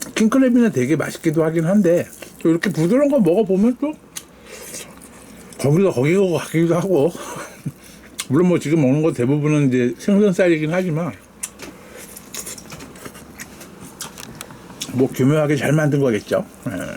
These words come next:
자, 이렇게 한번 만들어서 먹어보고요. 요거는 한번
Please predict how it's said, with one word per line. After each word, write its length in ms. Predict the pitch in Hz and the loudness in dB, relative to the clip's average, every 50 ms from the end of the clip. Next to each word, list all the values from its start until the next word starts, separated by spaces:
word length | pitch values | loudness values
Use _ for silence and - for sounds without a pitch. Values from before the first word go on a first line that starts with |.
| - - - - - - - - - - | -14 -16 -20 -20 -20 -18 -18 -18 -12 -6
자, 100 | - 95 | -2 0
이렇게 280 | 107 123 139 - - 151 | 0 0 0 0 -2 0
한번 320 | 143 143 147 143 135 131 - - - | 2 2 2 2 2 0 -2 -6 -4
만들어서 380 | 101 113 123 131 143 143 139 139 | 0 0 2 4 4 2 2 2
먹어보고요. 560 | 127 110 113 135 131 120 104 101 120 147 190 202 - - - - - - - - - - - - - - - - - - - - - - 143 | 2 2 2 2 2 0 0 0 0 2 2 0 0 -4 -6 -8 -10 -12 -12 -12 -12 -12 -12 -12 -12 -10 -8 -8 -6 -6 -6 -4 -2 0 2
요거는 260 | 156 160 185 185 185 | 2 2 2 2 2
한번 360 | 175 175 170 180 180 180 165 | 2 2 2 2 2 0 -2